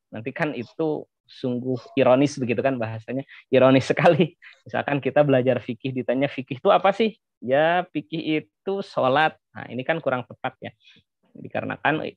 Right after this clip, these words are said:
para ulama itu sudah membahas tentang definisi fikih itu seperti apa. Begitupun ilmu tajwid dan ilmu-ilmu yang lainnya. Begitupun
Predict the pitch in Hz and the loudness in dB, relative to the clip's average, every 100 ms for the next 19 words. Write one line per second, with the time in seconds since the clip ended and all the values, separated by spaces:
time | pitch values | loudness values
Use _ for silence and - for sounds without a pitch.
0 | _ 117 98 117 113 113 107 147 - 123 | _ 0 2 2 2 2 2 -2 -2 -2
1 | 127 113 110 131 - 113 101 143 196 208 | -2 -4 -4 -4 -6 -12 -6 -6 -6 -12
2 | _ _ _ 110 110 120 117 - 113 113 | _ _ _ -12 -8 -6 -6 -8 -8 -4
3 | 113 98 - 104 - - 123 120 135 139 | -4 -4 -6 -8 -8 -2 0 0 0 0
4 | 156 220 214 196 185 202 165 175 - _ | 0 0 0 2 2 0 0 -2 -6 _
5 | _ _ 120 120 123 131 135 123 117 110 | _ _ -4 -2 0 0 0 -2 -4 -6
6 | 110 110 110 - 110 110 107 110 156 175 | -6 -8 -10 -10 -6 -6 -6 0 2 2